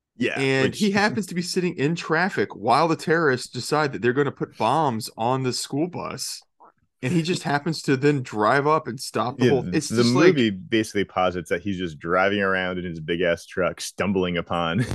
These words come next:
Speaker 1: <laughs> these
Speaker 2: like,
Speaker 1: terrorist
Speaker 2: action scenes.
Speaker 1: sections.
Speaker 2: Like, I, <laughs>
Speaker 1: Yeah.
Speaker 2: it's like he just, he literally is just driving into action sequences and all perfectly timed. Like, there's the other one. There's the shootout where,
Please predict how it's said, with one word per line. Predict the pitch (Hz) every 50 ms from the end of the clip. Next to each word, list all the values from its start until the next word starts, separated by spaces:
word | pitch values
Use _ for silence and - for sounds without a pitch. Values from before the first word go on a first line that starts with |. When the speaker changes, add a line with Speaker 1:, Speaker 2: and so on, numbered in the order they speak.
| - -
Speaker 1:
<laughs> | 135 - - -
these | 107 - 117 101 -
Speaker 2:
like, | 131 131 -
Speaker 1:
terrorist | 120 - 139 143 -
Speaker 2:
action | - 135
scenes. | 110 - - 113 101 95 95 - -
Speaker 1:
sections. | - 131 - -
Speaker 2:
Like, |
I, | 143 151 147 -
<laughs> | -
Speaker 1:
Yeah. | - 160 - -
Speaker 2:
it's | 247 - - -
like | 226 -
he | - - - 226
just, | - 220 185 - -
he | 165
literally | 170 180 214 240 233 196 160
is | 143 -
just | 151 139 120
driving | 127 117 107 131 151 156 156 147
into | 139 135 127 120
action | 123 143 151 - - -
sequences | - - 120 107 120 120 107 - - 135 113 104 107 - - - 110 - _ _ _ _ _ _ _ _
and | - 131 135 131 123 117 107 101 - _ _ _ _ _ _ _ _ _ _ _ _ _ _ _ _ _ _
all | 156 165 185 202 202
perfectly | 202 226 226 170 180 185 165 165 151 143
timed. | - 170 170 165 131 107 82 -
Like, | 139 135 127
there's | 147 147 143
the | 139
other | 135 254
one. | 208 131
There's | 123 123 123
the | - 127
shootout | - - - 196 220 208 120 110 101 90 - -
where, | - 110 107 104 104 104 104 101